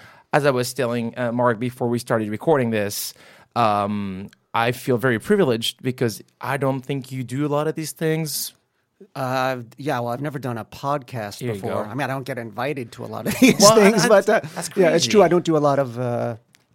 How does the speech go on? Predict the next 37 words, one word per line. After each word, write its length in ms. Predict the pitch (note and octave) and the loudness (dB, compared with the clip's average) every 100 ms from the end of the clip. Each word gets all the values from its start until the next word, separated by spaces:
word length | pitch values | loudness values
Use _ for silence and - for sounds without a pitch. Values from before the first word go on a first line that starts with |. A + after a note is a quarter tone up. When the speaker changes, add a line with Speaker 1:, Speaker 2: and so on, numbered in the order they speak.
| _ | _
Speaker 2:
I, 160 | A#2 A2+ | -14 -14
I 60 | |
don't, 240 | A2+ C3+ B2+ A2 | -12 -14 -14 -16
yeah, 240 | G#2+ F#2 A2+ | -16 -16 -18
I 60 | G#2+ | -20
don't 180 | A2+ | -18
do 100 | A2+ | -16
a 40 | G2+ | -14
lot 180 | G2+ G2 | -14 -16
of 100 | F#2+ _ _ | -20 _ _
communication. 800 | - C3 A#2 A2 - A2 - - | -14 -12 -12 -14 -16 -14 -14 -10
Speaker 1:
I'm 120 | C3 | -8
so 200 | C3 D#3 | -6 -2
excited 440 | B2 A2 B2 A2 G#2 | -4 -2 0 0 -2
because, 220 | C3 D3 | -2 0
Speaker 2:
And, 60 | F3 | 0
Speaker 1:
like, 180 | F#3 E3+ | 0 -2
Speaker 2:
and, 200 | A3+ G3+ | -2 -2
and, 200 | F#3 E3+ | -2 -2
you 60 | |
know, 180 | E3 A#2+ B2 - | -4 -4 -10 -14
yeah, 200 | C3 F#2 _ | -14 -14 _
I'm 120 | A2+ | -14
ex-, 160 | B2 B2 | -14 -12
I'm 140 | C3+ C#3+ | -10 -10
excited 380 | - C3 A#2 | -8 -8 -8
too. 200 | - G3+ | 2 4
And, 140 | F#3 E3+ | 4 0
and 180 | D#3 D#3+ | -2 -2
I 120 | D#3 | -2
think 180 | G3 E3+ | -2 -4
of 100 | D#3+ | 0
you 120 | F#3 | 0
as 80 | - | 0
somebody 240 | D#3+ D3+ | -4 -4
who 80 | C#3+ | -6
communicates 680 | D3+ D3+ C#3+ C#3+ C#3 - | -6 -8 -8 -10 -12 -16